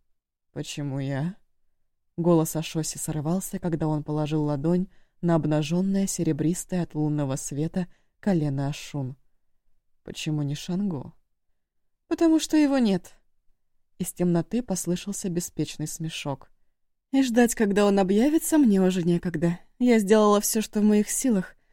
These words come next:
Но лесные тропы — это твое царство, Ашоси, король джунглей.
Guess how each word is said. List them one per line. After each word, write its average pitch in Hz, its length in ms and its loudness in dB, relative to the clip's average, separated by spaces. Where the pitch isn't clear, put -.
Но 220 120 4
лесные 214 480 4
тропы — 220 380 -2
это 220 160 -2
твое 220 360 2
царство, 185 520 -2
Ашоси, 185 600 -2
король 196 320 4
джунглей. 185 580 2